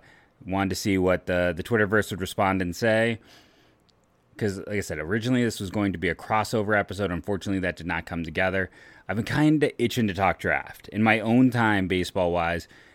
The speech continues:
that's where my focus has been. Uh, but unfortunately for me, uh, it feels like the Cleveland fans just aren't that interested, which is a little bit mind-boggling for me, just 'cause I'm forty,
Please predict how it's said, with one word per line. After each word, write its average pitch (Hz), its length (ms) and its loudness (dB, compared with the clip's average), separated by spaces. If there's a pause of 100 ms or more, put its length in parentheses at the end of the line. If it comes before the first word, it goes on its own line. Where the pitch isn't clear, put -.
(140)
that's 101 280 4
where 95 440 2
my 90 140 0
focus 92 340 -4
has 82 100 -8
been. 95 360 0 (1080)
Uh, 85 440 -2 (140)
but 104 200 0
unfortunately 117 560 2
for 104 160 -2
me, 101 400 4 (500)
uh, 80 300 -4
it 98 140 -8 (120)
feels 143 220 4
like 170 100 -4
the 160 80 -4
Cleveland 143 360 0
fans 135 240 -2
just 131 180 -8
aren't 135 180 -2
that 127 140 -2
interested, 123 480 -2
which 110 160 -4
is 127 160 -6
a 127 100 -6
little 147 200 0
bit 147 120 2
mind-boggling 87 680 -2
for 87 100 -12
me, 82 180 -8
just - 200 -10
'cause 92 220 -6 (340)
I'm 117 180 0
forty, 82 460 -2